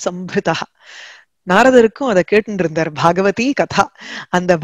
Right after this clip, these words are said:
பாகவதி கதாவை கேட்கறச்சே நாரதருக்கு எப்படி இருந்தது? சித்தே ஸ்வீயே மனோரதே, ஸ்வீயே மனோரதே சித்தே சதி, தன்னுடைய மனோரதமானது, மனோரதம்ங்கிறச்சு ஆசை, அவர் என்ன ஆசைப்பட்டார்? ஞானம், வைராக்கியம்,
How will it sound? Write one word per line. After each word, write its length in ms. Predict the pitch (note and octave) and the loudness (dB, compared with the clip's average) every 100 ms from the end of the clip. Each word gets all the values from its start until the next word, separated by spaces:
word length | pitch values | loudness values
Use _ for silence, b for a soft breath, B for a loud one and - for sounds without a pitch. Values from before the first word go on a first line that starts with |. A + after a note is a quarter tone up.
| D#3+ | 2
பாகவதி 600 | G#3+ C#4+ C4+ - A#3 G#3 | 4 6 4 4 -2 0
கதாவை 520 | G3+ - B3 A#3 G3+ - | -2 2 2 4 2 0
கேட்கறச்சே 520 | G3+ - G3+ G3 A3+ | -2 -2 -6 2 2
நாரதருக்கு 560 | F#3+ F3+ G#3 G3+ F#3 F3 | 2 2 0 0 -2 -4
எப்படி 180 | D#3 A3 | -2 -2
இருந்தது? 480 | F3+ E3+ D#3+ G3 C4 B B B | -2 -4 -2 -2 -2 B B B
சித்தே 760 | B - C#4+ A#3 G#3+ G#3+ D4 E4 | B -2 0 0 2 4 6 4
ஸ்வீயே 580 | - A#3 A3+ A#3 B3+ D#4+ | -2 -4 -4 0 2 2
மனோரதே, 560 | A#3 F3+ G3 F#3 - G3+ - _ b b | 0 -2 0 0 0 -2 -4 _ b b
ஸ்வீயே 580 | - - B3+ D4+ D#4+ D#4 C4 | -10 0 4 6 8 8 6
மனோரதே 840 | G#3 G#3 D4+ D#4 C#4 - - A3+ | 4 4 4 6 6 4 4 6
சித்தே 580 | D4+ - G#3+ F3 F3+ G#3+ | 4 0 -4 2 6 8
சதி, 540 | C#4+ G3 E3+ G3+ F#3 F3 _ | 6 2 0 -2 -4 -6 _
தன்னுடைய 720 | - G#3 C4+ D4 D4+ D4+ E4 | 2 2 2 0 4 4 4
மனோரதமானது, 880 | B3+ G3+ A#3+ C4 B3 A3+ G3+ F#3 F#3 C4+ | 2 0 2 2 2 2 2 2 0 0
மனோரதம்ங்கிறச்சு 840 | G#3 A#3+ B3 B3+ B3 A3 G3 E4 G#4 B B | 2 2 2 2 0 0 2 0 0 B B
ஆசை, 440 | B C#4 C#4+ A3+ D#3+ B B | B 4 4 2 0 B B
அவர் 200 | - C4 | 4 6
என்ன 320 | C4+ D#4 D#4 | 6 6 4
ஆசைப்பட்டார்? 500 | C4+ D4 C#4+ B3+ F#4+ | 4 2 2 4 4
ஞானம், 420 | D4+ A#3+ A3 A#3 E4 | 6 4 6 2 2
வைராக்கியம், 640 | A3 G#3+ A3+ G#3+ D4+ F4+ | 4 6 6 2 -6 -8